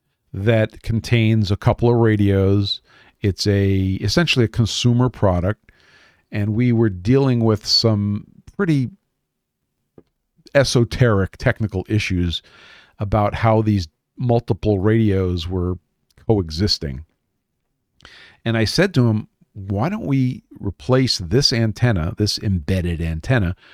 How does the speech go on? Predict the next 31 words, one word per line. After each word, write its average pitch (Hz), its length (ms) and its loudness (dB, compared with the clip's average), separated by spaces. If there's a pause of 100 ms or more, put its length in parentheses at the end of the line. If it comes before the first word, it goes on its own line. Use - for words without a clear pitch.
(180)
with 139 220 0
another 156 500 0
kind 107 260 0
of 87 100 -4
antenna 101 420 -2
based 101 380 -2
on 104 100 2
a 120 60 0
circuit - 420 -2
board 92 340 -2 (480)
that 107 160 0
we 120 120 0
could - 220 -6
put - 280 0
over 113 300 2
here 117 600 -2 (100)
in 104 160 -4
his 101 200 -2
plastic 107 520 -2
housing?" 104 580 -2 (420)
There 123 180 2
was 123 220 0
a 110 60 -4
couple 156 340 -2
of 117 80 0
features 101 540 -2
in 98 80 -4
this 92 160 -8
plastic 104 440 -6
housing 95 520 -6
that 92 240 -4